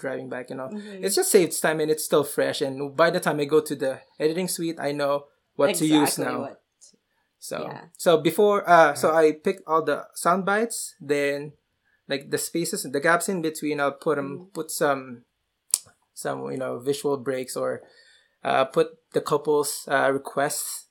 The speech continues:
Speaker 1: or, or something that, you know, that makes sense on the edit, not just random stuff. So every time we, yeah, I do the edit,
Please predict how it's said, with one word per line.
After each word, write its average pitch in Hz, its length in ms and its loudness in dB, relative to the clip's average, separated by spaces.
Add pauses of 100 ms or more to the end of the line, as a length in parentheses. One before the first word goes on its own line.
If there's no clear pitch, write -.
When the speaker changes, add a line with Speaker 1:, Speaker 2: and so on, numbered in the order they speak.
Speaker 1:
or, 127 440 -2 (180)
or 185 80 -2
something 233 340 4
that, 170 320 4
you 156 140 -4
know, 135 160 -2
that 139 360 -6
makes 151 240 0
sense 131 320 -6
on 151 180 -6
the 127 120 -6
edit, 131 260 -10
not 143 140 -4
just 151 220 -6
random 139 340 -2
stuff. - 460 -10 (560)
So 139 240 0
every 147 260 0
time 143 300 0
we, 131 400 -6 (100)
yeah, 143 240 -4
I 143 60 2
do 143 180 -4
the 139 100 -4
edit, 131 280 -4